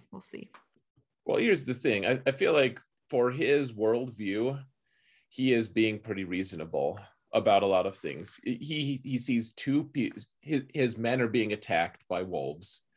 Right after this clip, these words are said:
Speaker 1: Mm-hmm.
Speaker 2: And that's not a pleasant thing, especially in the wilderness. They're kind of just, no one likes White Cloaks anyway. So they're kind of, they have to work with each other and just, th-, they've got each other's backs, et cetera.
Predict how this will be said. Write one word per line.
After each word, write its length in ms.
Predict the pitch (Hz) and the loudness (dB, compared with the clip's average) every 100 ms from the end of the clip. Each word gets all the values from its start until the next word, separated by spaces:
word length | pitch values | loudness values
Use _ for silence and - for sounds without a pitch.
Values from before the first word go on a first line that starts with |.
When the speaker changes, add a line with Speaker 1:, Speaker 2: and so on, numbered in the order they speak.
| - | -2
Speaker 1:
Mm-hmm. 340 | 196 214 180 - | 2 2 2 2
Speaker 2:
And 420 | 110 101 98 95 | 4 4 2 0
that's 200 | 104 104 | -2 -2
not 180 | 113 98 | -2 -2
a 40 | |
pleasant 420 | 92 - 90 87 87 | -2 -4 -4 -4 -10
thing, 380 | - 71 82 107 - | -8 -8 -8 -8 -4
especially 460 | 104 110 101 107 | -2 -2 -2 -4
in 60 | 95 | -6
the 80 | 95 | -4
wilderness. 640 | 95 87 90 90 82 - | -2 -2 -2 -4 -8 -6
They're 200 | 82 87 | -6 -4
kind 220 | - 92 | -4 -6
of 80 | 90 | -6
just, 320 | 95 - - _ _ | -10 -12 -16 _ _
no 120 | 139 143 | 0 2
one 120 | 123 | 4
likes 220 | 113 110 | 2 2
White 200 | 107 101 | 0 0
Cloaks 280 | 113 95 - | -4 -6 -8
anyway. 320 | 73 76 73 | -10 -10 -10
So 140 | - | -10
they're 120 | 82 98 | -10 -4
kind 220 | 151 107 | -2 0
of, 220 | 101 85 _ _ _ _ | 0 -4 _ _ _ _
they 80 | 120 | 0
have 100 | 117 | 0
to 200 | 120 107 92 - | 0 -2 -4 -4
work 380 | 117 107 113 - | 0 0 -2 -6
with 220 | 120 107 107 | -2 0 -2
each 220 | 98 107 | -6 -4
other 400 | 87 85 113 123 | -2 -2 -4 -4
and 360 | 107 98 92 90 - | -2 0 -2 -6 -6
just, 680 | 101 92 - - - - - _ - | -4 -4 -6 -12 -14 -14 -16 _ -8
th-, 140 | - - | -8 -4
they've 160 | 107 92 | -6 -2
got 160 | 90 | -4
each 140 | 95 - | -4 -6
other's 200 | 87 95 | -6 -4
backs, 400 | 92 85 - - | -2 -2 -2 -10
et 60 | |
cetera. 360 | 85 92 92 87 | -8 -6 -4 -6